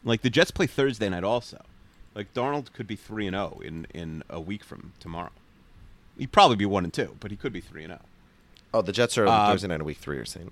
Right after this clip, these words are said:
Speaker 2: Oh, okay.
Speaker 1: Yeah. Uh, yeah, the Jets Browns. It's a must-watch game. That's gonna be the number one if we do these power rankings next week. All right, so Patriots, Jaguars. <sighs> Uh,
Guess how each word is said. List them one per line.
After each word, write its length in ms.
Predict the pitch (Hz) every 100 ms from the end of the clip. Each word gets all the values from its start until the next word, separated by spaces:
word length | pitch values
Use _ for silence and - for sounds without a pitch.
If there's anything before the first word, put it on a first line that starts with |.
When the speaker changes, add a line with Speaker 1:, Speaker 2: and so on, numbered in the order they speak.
| 62
Speaker 2:
Oh, 140 | 50
okay. 160 | - - -
Speaker 1:
Yeah. 260 | 135 95 - - 117
Uh, 160 | 120 -
yeah, 200 | 131 101
the 140 | 117 117
Jets 280 | 117 135
Browns. 360 | - 127 71 -
It's 160 | 92 95
a 180 | 87 95
must-watch 480 | 107 - 92 -
game. 160 | 107 78
That's 160 | 98 -
gonna 120 | 117
be 60 | 104
the 60 | 101
number 160 | 90
one 240 | 92 101 85
if 120 | -
we 80 | 82
do 140 | 85
these 100 | 78
power 220 | 98 82
rankings 240 | 78 - 82
next 140 | -
week. 100 | - - -
All 80 | 156
right, 140 | 120
so 120 | 117 156
Patriots, 420 | 214 208 202 -
Jaguars. 600 | 165 147 135 127 123 -
<sighs> 40 | - - - - - - - _ _ _ - - - -
Uh, 140 | -